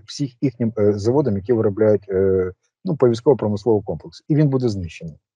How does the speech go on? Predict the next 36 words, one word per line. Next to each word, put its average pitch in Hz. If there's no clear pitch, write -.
Це 135
бу-, 127
відбудеться 135
за, 110
за 113
кілька 123
діб. 98
Тут 110
не 127
треба 143
багато, 117
е, 107
часу, 92
бо 107
ті, 120
е, 104
літаки, 127
ті 113
засоби 104
враження 113
повітряного, 101
які 101
є 107
у 104
наших 104
партнерів, 120
е, 92
вони 123
невразливі, 127
е, 104
для, 113
е, 104
протиповітряної, 113
е, 110
для, 113
е, 120